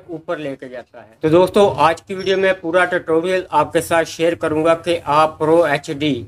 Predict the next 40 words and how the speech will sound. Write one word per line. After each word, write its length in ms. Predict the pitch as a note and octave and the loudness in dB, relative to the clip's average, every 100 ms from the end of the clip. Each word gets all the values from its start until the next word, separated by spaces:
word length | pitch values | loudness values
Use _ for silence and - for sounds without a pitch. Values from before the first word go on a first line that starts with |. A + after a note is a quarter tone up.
| - | -4
और 260 | C#3+ D3+ - | 0 0 0
Interactive 720 | D#3+ D#3 D#3+ D#3+ D#3 D#3+ C#3 _ _ _ _ - | -6 -4 -2 -4 -4 -8 -8 _ _ _ _ -18
Beautiful 720 | A#2+ E3 E3+ F#3+ F3 E3 D3+ - - | -4 -4 -2 -4 -2 -2 -2 -4 -4
thumbnail 400 | D3 D#3 D#3 D#3+ | 0 2 2 2
अपनी 300 | D#3 - D#3 | -2 -6 -4
YouTube 400 | C3+ D3 D#3 F#3 | -2 -4 -4 -2
videos 360 | C#3 D3 D#3+ D#3+ | -2 0 0 -2
के 140 | D#3+ | -2
लिए 200 | D3 D#3+ D#3+ | 0 0 0
किस 240 | F3 E3+ | -4 -6
तरह 200 | D3 D3+ | -2 -2
बना 240 | C#3 C#3+ C#3 | -2 -2 -2
सकते 280 | C#3 C3 C#3 | -6 -10 -8
हैं। 180 | C3+ C3 _ _ _ _ | -6 -6 _ _ _ _
तो 100 | E3+ | 0
videos 320 | D3+ E3+ G#3 G#3 | 0 2 0 0
को 180 | G#3 G3 | -4 -2
एंड 200 | E3+ E3+ | -2 -2
तक 240 | F3+ F3 | -4 -4
लाजमी 380 | D3+ C#3 C#3 F3+ | 0 0 0 -4
देखिएगा। 540 | E3+ F3 F3+ D#3+ F3+ F3 | -4 -4 -4 0 0 0
और 380 | D#3+ D#3 D#3 - | 2 0 0 -4
इस 260 | F3+ F#3+ G3 | -8 -6 -6
thumbnail 960 | F#3+ F3+ - _ _ D#3 D#3 F3 F3 | -4 -6 -10 _ _ -4 0 0 0
को 160 | F3 F3+ | -2 -4
बनाने 340 | D3+ C#3+ D3+ | 0 0 0
के 140 | D#3+ E3 | -4 -6
लिए 260 | D#3 D#3+ D#3+ | -2 -2 -2
किस, 300 | E3 D#3+ C#3+ | -6 -10 -6
जिस 200 | E3+ E3+ | -8 -2
application 580 | D#3 D#3 D#3 D#3 D3 E3 | -4 -2 -8 -6 -6 -4
का 140 | D#3+ | -2
हम 180 | D3+ C#3+ | -2 -4
यूज़ 240 | A#2 D3 D3+ | -4 -6 -4
करने 240 | D3+ D3+ | -2 0
वाले 220 | C#3+ D3 | 0 0
हैं 180 | D3+ D3+ | 0 -2
उसका 300 | C#3+ C3+ D3 | -4 -10 -6
नाम 240 | C#3 C#3+ C#3+ | -2 -2 0
है 160 | C#3+ | -4